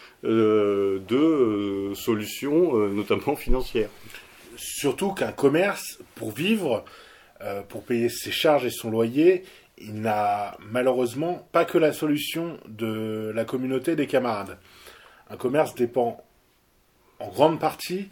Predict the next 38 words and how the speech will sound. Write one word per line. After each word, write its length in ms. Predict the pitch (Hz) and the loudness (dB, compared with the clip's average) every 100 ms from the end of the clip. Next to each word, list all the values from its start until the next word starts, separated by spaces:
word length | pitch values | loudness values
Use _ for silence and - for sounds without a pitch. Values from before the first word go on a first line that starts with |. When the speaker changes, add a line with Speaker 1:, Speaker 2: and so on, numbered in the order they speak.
| - _ _ - 107 | -18 _ _ -14 -4
Speaker 2:
de 80 | 113 | 0
l'ensemble 420 | 139 170 175 151 | 2 2 0 -4
de 60 | |
sa 160 | 123 123 | -4 -6
clientèle, 640 | - 120 117 185 208 156 - - | -4 -6 6 6 6 0 -8 -16
qui, 160 | - 151 | -8 4
elle, 320 | 160 202 180 | 8 8 8
ne 140 | 127 123 - _ | 4 2 0 _
peut 240 | - 208 233 | 6 8 8
ne 140 | 151 | 4
pas 240 | 123 175 175 | 4 6 4
penser 380 | 160 - 170 | 2 2 2
comme 220 | 151 147 131 | 4 4 4
nous. 160 | 113 - - - - - | -2 -4 -16 -16 -16 -8
Et 80 | 110 | -4
il 80 | 113 | 0
s'agit 280 | 139 120 135 | 0 0 4
pas 140 | 139 | 6
d'essuyer 320 | 131 127 143 | 6 2 0
cette 200 | 127 120 | 0 -2
clientèle, 380 | 120 117 180 196 | -2 2 4 4
parce 140 | 120 | 0
que 40 | - | -4
quand 160 | 120 | -6
on 40 | 117 | -6
fait 140 | - | -6
du 80 | 117 | -6
commerce, 400 | - 127 165 - | -2 0 -2 -4
il 80 | 120 | -10
faut 160 | - | -2
en 80 | 131 | -2
vivre. 380 | 123 131 107 - - - - - - - | 0 -2 -6 -8 -20 -20 -20 -20 -20 -8
Et 200 | 113 120 | 2 4
on 120 | 120 | 4
n'est 140 | 120 120 | 4 4
pas 140 | 165 | 6
encore, 480 | 165 - 165 151 123 | 6 6 6 8 6
euh, 300 | 113 107 | 0 0